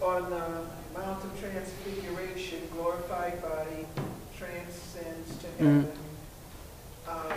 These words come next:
Speaker 1: Peter, James, John see it. Maybe Moses, Elijah, depending. Okay. I therefore also thought that what happened with Jesus'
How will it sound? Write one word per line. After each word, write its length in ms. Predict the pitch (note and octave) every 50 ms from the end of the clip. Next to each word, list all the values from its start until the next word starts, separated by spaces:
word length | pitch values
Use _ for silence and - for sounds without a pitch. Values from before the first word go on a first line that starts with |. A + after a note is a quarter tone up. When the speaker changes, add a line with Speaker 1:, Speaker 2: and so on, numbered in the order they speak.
| - - - -
Speaker 1:
Peter, 220 | F3+ E3+ E3+ E3+
James, 380 | E3+ E3 D#3+ E3 E3 E3 D#3+ D#3
John 120 | E3 D#3+ D#3 D#3 D#3 D#3 D#3 D#3 - - -
see 160 | E3 D#3+ D#3+
it. 220 | D#3+ D#3 D#3+ - - - - - - - - - - - - - - - - - E3
Maybe 220 | E3 D#3+ D#3+ D#3
Moses, 340 | D#3 D#3 D#3 D#3+ D#3 - - D#3 D#3 D3+
Elijah, 500 | D#3 D3+ D3 D3+ D3+ D3+ D3+ D3+ D3+ D3+ D3+ D3+ - - D3+ D3
depending. 480 | D3 D3 C#3+ D3 D3 C#3+ C3 B2+ B2+ C3 - - - - -
Okay. 280 | F3+ F3+ F3+ - - - - - - - - - - - - - - - D#3 - - - - - - - - - - - - - - - - - - - - - - - - D#3 D3+
I 360 | F#3 G3+ A3+ C4 C#4+ C#4+ C#4+ C#4 C#4 C4+ B3+ B3+ B3+ B3 B3 B3 A#3 A3+ G#3+ G3+ G3 F#3 E3+ E3+ F3 F3+
therefore 1200 | G3+ G#3 G#3 G#3 G#3+ G#3+ G#3 G#3 - - - G#3 F#3+ G3+ G3 G3 G3 G3 G3 G3 G3 G3 G3 - - -
also 880 | G3 G#3+ A3+ A3 - A3+ A3+ - - G3+ F3 E3+ E3+ E3 E3+ E3+ E3+ E3+ E3+ E3+ - -
thought 440 | F3+ E3+ E3 E3 E3 E3 E3 E3 - E3+
that 160 | E3+ E3 - - - -
what 220 | G#3+ G#3+ G#3 G#3 G#3
happened 500 | G3+ A3 A3 A3 G#3+ G#3+ G#3 G3 G3 G3 F#3+ F#3 F3
with 240 | E3+ F3 - - -
Jesus' 540 | - G3+ G#3 G#3+ G#3 G3+ G#3 F#3+ F#3 F#3